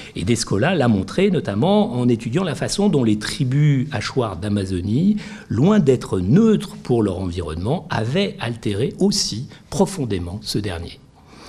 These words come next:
Toutefois, donc, tout bien considéré, il a fini par concéder une certaine différence entre l'exploitation de la nature primitive et son exploitation contemporaine. Différence dont il concède qu'elle puisse être identifiée par un concept,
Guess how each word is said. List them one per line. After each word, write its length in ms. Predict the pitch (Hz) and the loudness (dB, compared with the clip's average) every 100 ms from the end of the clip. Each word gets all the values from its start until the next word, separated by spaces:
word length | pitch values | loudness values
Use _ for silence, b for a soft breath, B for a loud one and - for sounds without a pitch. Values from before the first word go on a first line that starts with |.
| B B B B | B B B B
Toutefois, 320 | - 117 196 185 | -4 0 2 4
donc, 320 | 165 196 190 | 4 4 4
tout 140 | 180 | 4
bien 280 | 170 185 196 | 6 6 6
considéré, 720 | - 160 - 147 131 120 185 | 4 0 0 2 4 4 2
il 120 | 151 | 2
a 40 | 117 | 2
fini 320 | - 117 139 | 0 0 0
par 300 | 156 113 - | -2 -6 -6
concéder 640 | - 175 - 123 110 135 | -4 -2 0 0 2 0
une 180 | 156 113 | 2 0
certaine 360 | 104 - - 208 | 0 -2 2 2
différence 580 | 147 - 92 85 - B B B B B - | 2 -4 -8 -8 -12 B B B B B 0
entre 480 | 131 151 - 143 | 2 2 2 2
l'exploitation 1040 | 117 107 170 - - 165 170 - - 165 143 | 4 4 0 0 0 0 0 -2 -2 0 2
de 120 | 101 | 2
la 140 | 92 92 | 0 0
nature 400 | 92 - 92 - | -2 -4 -8 -6
primitive 760 | - 170 110 - 117 165 170 - | -2 0 0 -2 -2 -2 -2 -4
et 160 | 190 - | -4 -4
son 340 | - - 120 | -6 -4 0
exploitation 680 | 104 107 - 101 95 - - | 0 -2 -4 -6 -8 -6 -4
contemporaine. 680 | 139 135 127 110 107 92 85 B B B | -4 -4 -4 -4 -2 -4 -4 B B B
Différence 680 | 107 139 - 165 147 143 - B B B - | -2 -2 2 4 4 4 0 B B B -12
dont 240 | 95 151 196 | 0 4 4
il 240 | 185 143 | 2 0
concède 480 | - 113 - 123 175 | 0 -2 0 0 0
qu'elle 180 | 123 104 | -2 -2
puisse 240 | 175 - | -4 -2
être 220 | 110 - | -2 -2
identifiée 580 | 139 139 - 117 - 117 | 0 0 -2 -8 -4 -4
par 180 | - 80 | -4 -8
un 80 | 85 | -6
concept, 560 | 135 123 - - - | -4 -4 -4 -6 -10